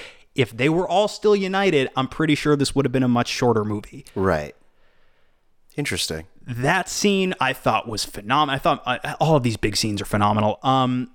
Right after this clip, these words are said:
Speaker 2: Yeah.
Speaker 1: uh, oh, one more sidebar before we get to the last thing that was on my list, which is basically the ending as a whole.
Speaker 2: Yeah.
Speaker 1: Um, uh, did you, uh, did you check it out in any type of premium format, just a regular theater?
Speaker 2: Just a regular theater.
Speaker 1: So I saw it opening night in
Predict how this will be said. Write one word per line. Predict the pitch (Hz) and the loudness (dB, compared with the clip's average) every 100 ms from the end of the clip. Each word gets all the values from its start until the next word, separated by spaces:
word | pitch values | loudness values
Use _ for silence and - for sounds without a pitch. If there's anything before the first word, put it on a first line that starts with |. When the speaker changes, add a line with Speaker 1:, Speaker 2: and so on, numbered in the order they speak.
| - | -2
Speaker 2:
Yeah. | 107 76 - - - - 135 | 0 0 -6 -20 -12 -10 -6
Speaker 1:
uh, | 151 143 135 | 0 0 2
oh, | 156 120 - | 2 2 -2
one | 151 139 180 202 | -6 0 2 2
more | 190 | 0
sidebar | 180 170 151 143 139 | 0 0 2 2 0
before | 127 - 135 | 0 -2 -2
we | 127 | 0
get | 135 | 0
to | - | 0
the | 120 | -2
last | 123 135 117 - | 0 0 -2 -2
thing | 131 123 | 0 0
that | 117 | 0
was | 113 | 2
on | 117 | 2
my | 113 | 2
list, | 110 110 - | 0 -2 0
which | 117 - | -2 0
is | 139 123 107 | -2 -2 0
basically | 123 120 131 113 | 0 0 -2 -2
the | 123 | 0
ending | 117 110 107 | 2 0 0
as | 101 | -2
a | 107 | 0
whole. | 107 - 147 - | 0 -2 -8 -6
Speaker 2:
Yeah. | 110 78 - | -4 -4 0
Speaker 1:
Um, | 127 120 120 120 120 - _ _ _ | 0 2 0 -2 -6 -14 _ _ _
uh, | 131 123 117 110 110 _ _ _ _ _ - 147 | -2 0 2 0 -6 _ _ _ _ _ -8 -4
did | 156 185 | 0 0
you, | 180 214 208 - | 2 0 -2 -8
uh, | 110 - 156 | -10 -8 -2
did | 175 | -2
you | 180 | -2
check | - 196 | -4 -2
it | 185 | 2
out | 160 | 2
in | 151 | 2
any | 139 | -2
type | - 139 | 0 -2
of | 123 - | -2 -6
premium | - 135 139 139 | 0 2 2 0
format, | 147 143 147 143 | 0 0 2 0
just | 127 120 | -4 -2
a | |
regular | 113 110 104 | 0 0 -2
theater? | 95 104 | -6 -12
Speaker 2:
Just | - - | -10 0
a | |
regular | 107 87 80 | 0 2 -4
theater. | 85 78 | -6 -6
Speaker 1:
So | 80 165 | -2 0
I | 156 | 0
saw | 185 185 | -2 0
it | |
opening | 160 151 160 147 | 0 0 0 0
night | 139 - | -2 0
in | 127 | -2